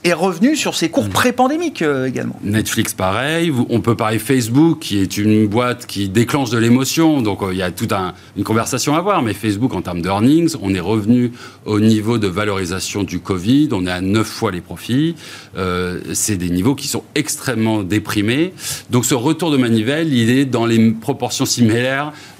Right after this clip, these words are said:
Speaker 2: au mouvement à la hausse qu'on a vu.
Speaker 1: Et conclusion pour, euh, l'investisseur, euh, chez, chez, chez Tikehau, c'est, c'est déjà un marché d'opportunités sur la tech, de ce point de vue-là, ou est-ce que le, le changement de monde est tel que le nouveau régime de marché fait que, euh,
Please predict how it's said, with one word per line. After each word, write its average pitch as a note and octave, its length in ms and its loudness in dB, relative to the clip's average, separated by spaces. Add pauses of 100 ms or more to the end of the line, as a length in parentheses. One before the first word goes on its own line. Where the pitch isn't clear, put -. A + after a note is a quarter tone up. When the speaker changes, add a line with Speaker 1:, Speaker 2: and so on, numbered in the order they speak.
Speaker 2:
au A#2 180 4
mouvement A#2 360 2
à - 20 -2
la G2+ 140 0
hausse A2+ 140 -2
qu'on F#2+ 120 -4
a E2+ 60 -6
vu. G#2 100 -6
Speaker 1:
Et A#3 120 2
conclusion A3 500 2
pour, F3+ 240 0
euh, D#3+ 300 2
l'investisseur, F3 680 0
euh, C#3+ 320 0
chez, C3+ 220 -4
chez, - 260 -4
chez - 160 0
Tikehau, D#3+ 360 0
c'est, - 180 -4 (100)
c'est - 220 0
déjà G3+ 320 2
un F#3+ 60 -2
marché F#3 540 -2 (120)
d'opportunités F3 1160 0 (640)
sur - 220 0
la C#3 100 2
tech, - 420 -2 (720)
de B2 80 -2
ce B2 80 -8
point D3 120 0
de C3+ 60 -4
vue-là, C#4+ 280 -2 (360)
ou E3+ 120 4
est-ce F#3 180 -2
que F3+ 80 0
le, C#3 280 2 (240)
le C#3 140 2
changement F3 520 0
de E3+ 40 -2
monde E3+ 240 0
est C3 160 0
tel D#4 360 2
que E3+ 100 -4
le D#3 260 2
nouveau E3+ 300 0
régime D#3 380 -2
de C3+ 80 0
marché A#3+ 480 0
fait B3 340 0
que, E3+ 120 -4
euh, F3 360 2